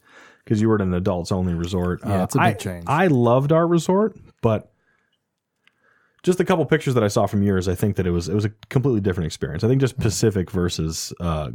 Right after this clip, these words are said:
Speaker 1: Gulf
Speaker 2: Yeah.
Speaker 1: side of Mexico, I think, I, there's a big change in, in a lot of different stuff. So, uh, our, our swim up bar, I mean, it was, it was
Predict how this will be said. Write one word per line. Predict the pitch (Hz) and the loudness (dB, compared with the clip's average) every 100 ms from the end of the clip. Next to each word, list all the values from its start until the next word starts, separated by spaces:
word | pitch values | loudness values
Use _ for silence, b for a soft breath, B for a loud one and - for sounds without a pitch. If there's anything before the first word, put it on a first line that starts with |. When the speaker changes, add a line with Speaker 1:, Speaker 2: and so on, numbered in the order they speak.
| 87 | -8
Speaker 1:
Gulf | 95 92 90 80 - - _ - | -2 -2 -2 -4 -10 -20 _ -12
Speaker 2:
Yeah. | |
Speaker 1:
side | 82 - 90 85 82 | -8 -2 0 0 -4
of | 82 90 | -4 -4
Mexico, | 85 - - 151 131 | -4 -4 -4 -2 -2
I | 95 | -2
think, | 92 87 - | -4 -6 -6
I, | 90 - | -10 -6
there's | 98 92 | -6 -4
a | |
big | 87 80 | -6 -8
change | - 78 76 | -8 -8 -8
in, | 90 | -10
in | 80 82 80 82 | -10 -10 -8 -8
a | |
lot | 82 | -10
of | 78 | -12
different | - - | -16 -18
stuff. | - - - | -16 -16 -4
So, | 110 92 | -2 -2
uh, | 95 90 82 _ _ _ _ _ _ - | -2 -4 -6 _ _ _ _ _ _ 0
our, | 117 113 110 _ _ _ - | 0 0 -6 _ _ _ -4
our | 117 120 | 0 0
swim | - 123 | 0 0
up | 95 | 0
bar, | 95 90 | -2 -2
I | 98 | 0
mean, | 104 | 0
it | |
was, | 107 - - | 0 -4 -4
it | 135 | -2
was | 90 | -2